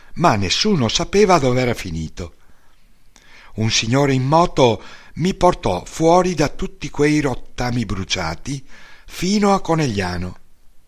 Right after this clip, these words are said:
I miei a casa non c'erano. Erano sfollati a San Pietro di Felletto.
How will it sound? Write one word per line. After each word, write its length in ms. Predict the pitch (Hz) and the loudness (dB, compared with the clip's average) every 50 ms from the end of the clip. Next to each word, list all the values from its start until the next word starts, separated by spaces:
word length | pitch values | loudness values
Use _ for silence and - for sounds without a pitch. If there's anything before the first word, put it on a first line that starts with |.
| - _ _ _ - - - _ _ _ _ _ _ _ - | -20 _ _ _ -20 -20 -20 _ _ _ _ _ _ _ -8
I 160 | - 107 110 | -4 -2 0
miei 560 | 107 107 107 113 117 123 139 147 147 - - - - - | 2 2 2 2 2 2 2 2 0 -2 -6 -16 -18 -10
a 160 | - - 127 | -8 -6 -6
casa 520 | - - 127 113 117 120 - 139 139 - - | -2 2 2 4 4 4 2 0 -2 -4 -6
non 240 | - - 127 139 139 | -4 -2 0 0 0
c'erano. 560 | 120 - 123 110 104 95 98 101 104 104 104 - - - - _ _ - - _ _ - - - _ _ _ _ _ _ - - - - - _ - | 0 0 -2 -2 -2 -2 -4 -4 -6 -8 -10 -14 -20 -20 -20 _ _ -20 -20 _ _ -20 -20 -20 _ _ _ _ _ _ -20 -20 -20 -20 -20 _ -4
Erano 480 | - 120 117 110 95 92 95 92 95 90 | 0 2 2 4 2 0 0 0 -2 -2
sfollati 840 | - - - - 98 101 101 101 101 110 123 131 - - 151 143 | -2 -4 -2 0 0 0 0 2 2 2 2 0 -2 -2 -2 -2
a 60 | 139 123 | 0 0
San 280 | - - 127 113 101 | 0 0 -2 -2 -4
Pietro 380 | - - 104 107 104 - 120 113 | -6 -6 -6 -6 -6 -6 -8 -8
di 100 | 104 113 | -8 -8
Felletto. 800 | - - 131 110 98 87 82 80 - - - - 95 90 82 - | -8 -6 -6 -6 -6 -6 -8 -10 -12 -16 -12 -8 -8 -8 -8 -10